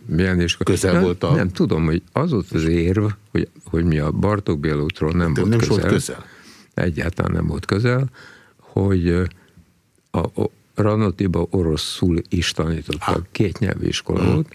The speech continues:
Speaker 1: és azt hitt az én drága apám, hogy attól, hogy ott oroszul tanulnak, nekünk könnyebb lesz a szerb tudásunkkal, stb.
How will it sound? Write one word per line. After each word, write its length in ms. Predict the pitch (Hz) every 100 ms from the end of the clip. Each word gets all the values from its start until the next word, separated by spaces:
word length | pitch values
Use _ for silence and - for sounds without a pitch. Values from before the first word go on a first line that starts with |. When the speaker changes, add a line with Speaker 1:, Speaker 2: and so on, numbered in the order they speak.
| - - - _ -
Speaker 1:
és 120 | -
azt 260 | - 117 -
hitt 200 | 123 -
az 160 | 82
én 260 | 87 85 80
drága 460 | - 101 101 87 80
apám, 400 | 78 104 117 104
hogy 240 | 90 95 -
attól, 420 | - 107 - 107 85
hogy 180 | 87
ott 200 | 78 - - -
oroszul 520 | - 117 - - 82 -
tanulnak, 760 | - 90 87 104 127 110 - -
nekünk 340 | - 98 98 90
könnyebb 460 | 117 104 87 78
lesz 240 | - - -
a 40 |
szerb 420 | - 95 85 80 - _
tudásunkkal, 920 | - 85 76 78 - 85 - 50 50 - - - _ _ _ _ -
stb. 580 | - 78 90 90 -